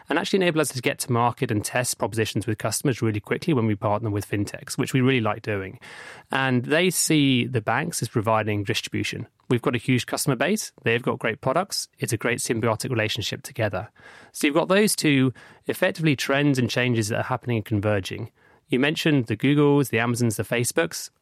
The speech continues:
Absolutely. Apple has got a quarter of a trillion dollars of spare cash. That means they can effectively approach any single industry they choose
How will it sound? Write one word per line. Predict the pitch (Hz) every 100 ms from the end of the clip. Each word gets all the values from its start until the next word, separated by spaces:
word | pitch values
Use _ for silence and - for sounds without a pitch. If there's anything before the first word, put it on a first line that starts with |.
| -
Absolutely. | 143 - 113 110 95 - _ - - - _ -
Apple | 151 - 185
has | 143
got | - 123 110 113
a |
quarter | - - 131 -
of |
a | 113
trillion | - 113 104
dollars | 101 113 117 123 131 -
of | 110
spare | - - 120 113 113
cash. | - 92 - - -
That | 143 143
means | 123
they | 135 131
can | - 127
effectively | - 131 - 113 107
approach | 101 110 107 -
any | 160 175
single | - 156 135
industry | 123 - 127
they | 117
choose | 110 - 131 180